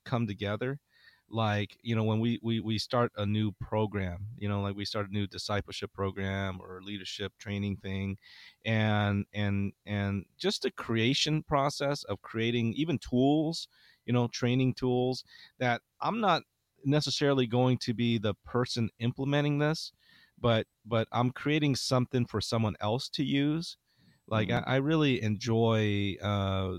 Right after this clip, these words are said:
Speaker 1: the, the strategic thinking side of, of ministry, 'cause, uh, just thinking about, okay, how can we, um,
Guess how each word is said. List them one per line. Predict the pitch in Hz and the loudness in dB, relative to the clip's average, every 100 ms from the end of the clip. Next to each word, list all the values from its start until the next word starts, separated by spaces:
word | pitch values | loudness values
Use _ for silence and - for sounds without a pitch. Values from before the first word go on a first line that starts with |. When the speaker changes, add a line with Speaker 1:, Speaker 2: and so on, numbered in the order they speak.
| - | -4
Speaker 1:
the, | 101 92 92 92 90 | -2 0 -2 -4 -4
the | 101 | -6
strategic | 92 - 107 - 113 104 110 _ | -6 -4 -6 -2 -2 -2 -4 _
thinking | 107 107 117 | -4 -2 -2
side | 113 127 117 120 117 - _ _ _ _ - | -2 0 2 2 -2 -6 _ _ _ _ -2
of, | 110 104 113 123 - | 0 0 -4 -14 -4
of | 110 101 110 | -2 -2 0
ministry, | 110 113 - 113 110 | 0 2 0 -6 -6
'cause, | - 98 - - | -6 -10 -10 -10
uh, | 92 - _ | -12 -14 _
just | - - | -14 -6
thinking | 135 117 110 | -2 0 0
about, | 101 104 - | 0 -2 -4
okay, | - | -6
how | 95 117 117 | -2 0 0
can | 117 107 | 0 0
we, | 104 104 98 95 - - - - _ - | 2 0 -2 -4 -10 -20 -20 -20 _ -6
um, | 104 104 101 98 95 92 | -2 0 2 0 0 -2